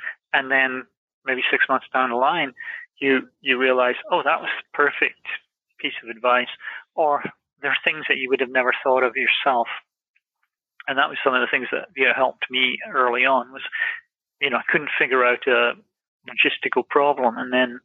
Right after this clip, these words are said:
you know, I got an answer from the, the spirit guides, and it was like, "Oh, wow, how could, how could I not see that?" Or, in fact, one of the things in, in the, the early days was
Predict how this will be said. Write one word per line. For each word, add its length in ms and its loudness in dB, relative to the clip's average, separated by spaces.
you 80 -2
know, 100 2
I 120 2
got 240 0
an 120 2
answer 380 2
from 240 0
the, 200 0
the 120 -6
spirit 320 2
guides, 300 2
and 80 0
it 40 -6
was 160 -14
like, 140 2
"Oh, 400 2
wow, 320 0
how 140 -2
could, 140 0
how 180 0
could 120 -2
I 80 2
not 200 0
see 120 -6
that?" 320 0
Or, 400 2
in 120 -2
fact, 180 0
one 140 4
of 60 2
the 100 -4
things 180 -4
in, 200 -8
in 120 -6
the, 240 2
the 120 0
early 260 2
days 260 0
was 180 0